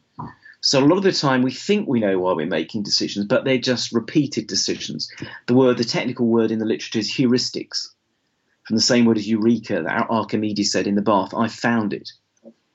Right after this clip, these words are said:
So because our brain is so energy efficient and energy dependent, it hasn't got the energy to make every single decision afresh. It's much easier to say, "You know, I did that last time and by and large, it was good enough."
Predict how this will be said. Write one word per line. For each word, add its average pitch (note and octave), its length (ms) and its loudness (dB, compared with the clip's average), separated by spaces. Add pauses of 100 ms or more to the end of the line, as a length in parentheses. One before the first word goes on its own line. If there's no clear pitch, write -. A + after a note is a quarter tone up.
(280)
So C3+ 180 2
because E3 240 2
our D#3 160 2
brain B2+ 420 0
is A2+ 460 -2 (500)
so C#3 420 0
energy A#2+ 400 -2
efficient F#2+ 540 -8
and G2+ 140 -6
energy G#2+ 400 -2
dependent, A2+ 580 -2 (640)
it - 140 4
hasn't D#3+ 340 2
got C3+ 120 4
the C3 100 4
energy A2+ 300 0
to A2+ 140 -4
make A2+ 200 0
every A2+ 240 0
single G#2 280 -2
decision G2 600 -2 (460)
afresh. - 460 -2
It's - 160 -6
much A2 220 0
easier A2+ 420 4
to - 120 -6
say, G2+ 200 0
"You B2 120 2
know, C#3+ 120 4
I D3 40 2
did D#3 160 2
that D3+ 160 0
last C#3+ 320 -2
time C#3 300 0
and A#2 240 -2 (800)
by C3 240 0
and B2+ 120 4
large, B2+ 600 0 (240)
it B2 120 0
was A#2 120 -2
good A#2+ 160 2
enough." A#2 360 2